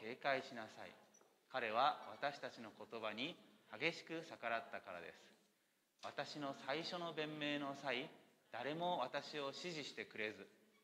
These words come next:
皆私を見捨ててしまいました。どうかその責任を彼らが負わせられることがありませんように。しかし、主は私と共に立ち、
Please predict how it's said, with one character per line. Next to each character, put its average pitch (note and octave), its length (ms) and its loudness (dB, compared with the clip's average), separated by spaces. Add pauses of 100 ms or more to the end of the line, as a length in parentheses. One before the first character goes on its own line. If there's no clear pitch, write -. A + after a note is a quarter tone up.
(180)
皆 C#3 360 4 (140)
私 - 360 -4
を D3+ 140 2
見 G#2 140 -6
捨 - 80 -14
て C#3+ 140 -10
て D3+ 140 -2
し - 140 -6
ま C3 140 0
い B2 60 -2
ま A#2 120 -4
し - 100 -14
た。 F2+ 140 -8 (600)
ど B2+ 140 0
う - 100 -8
か C3+ 240 6 (260)
そ B2 60 -8
の B2+ 100 -6
責 C3 280 -6
任 B2 240 -2
を D#3+ 180 2 (340)
彼 C3+ 160 -2
ら A#2+ 120 2
が C#3 320 6
負 G2+ 60 -2
わ B2 180 0
せ D3 100 -4
ら C#3 140 4
れ C#3 60 0
る C3 240 -4
こ A#2+ 60 -8
と B2 140 -6
が C#3 300 2
あ F#2 80 -6
り A2 80 -8
ま C3 120 -2
せ C#3+ 140 -4
ん C3+ 120 -2
よ G#2 200 -2
う - 20 -10
に。 - 140 -14 (1500)
し - 120 -8
か D#3+ 160 4
し、 D#3+ 340 -2 (200)
主 - 180 -4
は D3 160 6
私 D3 360 0
と D3+ 120 -6
共 - 260 -4
に F#3 160 -2
立 E3 200 -2
ち、 G#2+ 120 -6